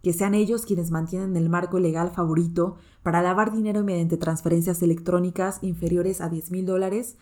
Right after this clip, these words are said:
por no tener estas ningún tipo de rastreo,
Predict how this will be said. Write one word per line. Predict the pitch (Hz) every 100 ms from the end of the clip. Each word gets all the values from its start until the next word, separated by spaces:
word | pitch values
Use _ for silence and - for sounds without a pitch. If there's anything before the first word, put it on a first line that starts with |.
| -
por | 180
no | 220
tener | 247 233 233
estas | 226 240 226
ningún | 196 190 220 214
tipo | 226 202
de | 165
rastreo, | 151 - - 151 -